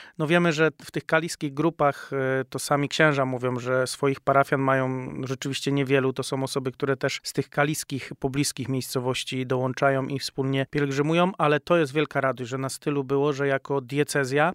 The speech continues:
rzeczywiście ja sobie tak liczyłem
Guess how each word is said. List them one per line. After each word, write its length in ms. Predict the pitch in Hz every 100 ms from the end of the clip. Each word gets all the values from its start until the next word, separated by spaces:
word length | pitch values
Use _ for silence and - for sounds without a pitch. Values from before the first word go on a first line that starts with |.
| -
rzeczywiście 880 | 135 147 - 160 160 - 165 156 160 233
ja 220 | 151 147
sobie 320 | - 156 147
tak 360 | - 143 - 156 143
liczyłem 640 | 139 131 - 165 160 147